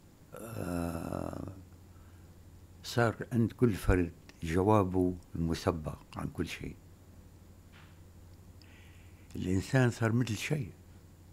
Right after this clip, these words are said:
كأنه شيء، بينما الإنسان الخلاق هو سؤال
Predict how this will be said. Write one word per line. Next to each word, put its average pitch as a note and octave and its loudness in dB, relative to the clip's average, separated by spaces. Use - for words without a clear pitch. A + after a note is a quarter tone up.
كأنه G#2+ 2
شيء، - -2
بينما F#2+ 4
الإنسان F#2+ 0
الخلاق E2+ -4
هو F2+ -2
سؤال C#3 -6